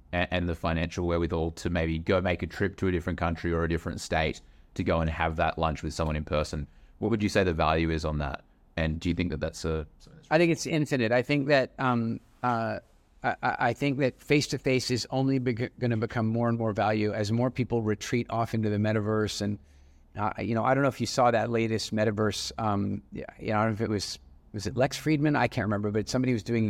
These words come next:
Speaker 1: Mm.
Speaker 2: an inter-
Speaker 1: Yeah, yeah, yeah. They did the podcast in the metaverse. It was such a trip. Dude.
Speaker 2: It was trippy, right? And, and, you know, maybe there will come a point where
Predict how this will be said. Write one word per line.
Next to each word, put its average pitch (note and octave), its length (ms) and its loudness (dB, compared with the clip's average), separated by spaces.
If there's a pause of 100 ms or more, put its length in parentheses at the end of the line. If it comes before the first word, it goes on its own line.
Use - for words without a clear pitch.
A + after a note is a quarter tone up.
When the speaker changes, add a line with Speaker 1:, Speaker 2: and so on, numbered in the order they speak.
(140)
Speaker 1:
Mm. G#2 40 -2
Speaker 2:
an A2 80 -4
inter- A#2+ 240 -10 (140)
Speaker 1:
Yeah, C3+ 280 4
yeah, A#2+ 160 4
yeah. A#2+ 140 6
They A2 140 4
did G#2 160 0
the A2 120 4
podcast G#2+ 540 2
in A2 80 -2
the A2+ 60 -4
metaverse. G#2 460 -2
It - 60 -18
was - 80 -18
such - 260 2
a A#2+ 40 -4
trip. B2+ 440 2 (640)
Dude. A#2+ 260 4
Speaker 2:
It D#3 60 4
was D#3 260 -2
trippy, - 300 -2
right? A2 280 2
And, C3 260 -2
and, C3+ 120 0
you C3+ 80 2
know, C3 240 -2
maybe D#3+ 580 4
there C#3 160 2
will C3+ 240 4
come C3 200 0
a A2 40 -2
point B2 360 0
where A2 360 -2